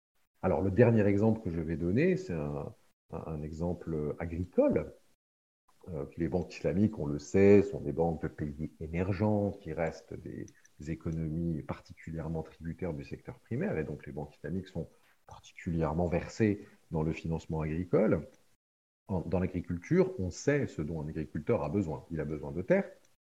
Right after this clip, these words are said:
il a besoin d'eau, il a besoin d'engrais, il a besoin de semences, il a besoin de temps. Et, et, et parfois aussi de travail, puisque, euh,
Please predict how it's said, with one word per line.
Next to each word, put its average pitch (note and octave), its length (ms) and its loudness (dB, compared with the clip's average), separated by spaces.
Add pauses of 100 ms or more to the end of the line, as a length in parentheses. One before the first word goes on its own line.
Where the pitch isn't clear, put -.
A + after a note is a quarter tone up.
(440)
il D2+ 60 -6
a C#2+ 60 -4
besoin E2+ 300 0
d'eau, D3+ 340 4 (380)
il - 120 -6
a - 40 -4
besoin D#2 300 -4
d'engrais, A2 580 4
il D#2 80 -6
a C#2+ 60 -6
besoin C#2+ 260 -8
de - 60 -12
semences, A2 460 4
il E2 80 0
a E2 40 0
besoin G#2+ 160 4
de G#2 60 0
temps. - 300 2 (1900)
Et, G#2+ 60 8 (160)
et, G2+ 180 6
et G2+ 80 8
parfois - 260 8
aussi A2+ 180 4
de F2+ 80 2
travail, F#2 640 4
puisque, - 260 -8
euh, F#2 320 6